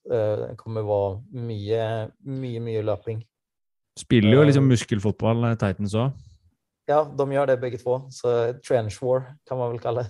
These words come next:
Speaker 1: det, <laughs> som man kaller det. Så det, ja, får se hvor mye de klarer av på å gjøre andre ting også, da. Nå har jeg ikke så peiling på, men Titans har jo et veldig bra forsvar, men jeg vet ikke hva, hva de er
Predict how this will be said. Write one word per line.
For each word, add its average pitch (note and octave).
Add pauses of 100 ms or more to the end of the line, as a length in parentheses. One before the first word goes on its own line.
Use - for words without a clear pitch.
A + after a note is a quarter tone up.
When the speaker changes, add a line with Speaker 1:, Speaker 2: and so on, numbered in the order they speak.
Speaker 1:
det, D3+
<laughs> -
som B2+
man A2+
kaller A2+
det. A#2 (800)
Så A#2+
det, A2+
ja, C3 (180)
får C3+
se C3
hvor D3+
mye C#3
de B2
klarer A#2+
av A#2
på A#2
å G#2
gjøre A2+
andre G2+
ting A2
også, A2
da. - (520)
Nå A#2+
har A#2+
jeg A2+
ikke A#2
så B2 (100)
peiling A2
på, A2+
men A#2+ (160)
Titans A#2+
har A#2+
jo G#2+
et G#2
veldig G2+
bra G#2
forsvar, A2
men A2
jeg G#2
vet G2+
ikke G#2+
hva, G#2
hva G#2
de G2+
er G2